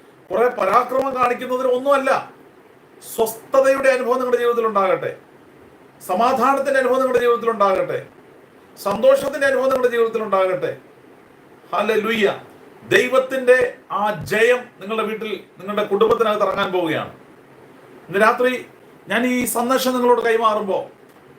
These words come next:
ദൈവം അനുഗ്രഹകരമായി നിങ്ങളെ മാനിക്കുവാൻ പോവുകയാണ്, അസാധാരണമായി നിങ്ങളെ അനുഗ്രഹിക്കാൻ പോവുകയാണ്. ഹല്ലേലൂയ. ആ തിരുവചനത്തിന്റെ ശക്തിയെ തിരിച്ചറിഞ്ഞ് സ്തോത്രം ചെയ്ത് ആമേൻ പറയാമോ ഇന്ന് രാത്രി?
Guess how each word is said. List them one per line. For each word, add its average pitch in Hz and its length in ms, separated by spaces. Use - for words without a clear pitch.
ദൈവം 233 340
അനുഗ്രഹകരമായി 240 840
നിങ്ങളെ 208 480
മാനിക്കുവാൻ 202 640
പോവുകയാണ്, 127 420
അസാധാരണമായി 247 640
നിങ്ങളെ 220 220
അനുഗ്രഹിക്കാൻ 202 680
പോവുകയാണ്. 139 420
ഹല്ലേലൂയ. 180 680
ആ 175 160
തിരുവചനത്തിന്റെ 226 500
ശക്തിയെ 220 460
തിരിച്ചറിഞ്ഞ് 214 640
സ്തോത്രം 208 380
ചെയ്ത് 196 140
ആമേൻ 202 260
പറയാമോ 147 340
ഇന്ന് - 300
രാത്രി? 104 280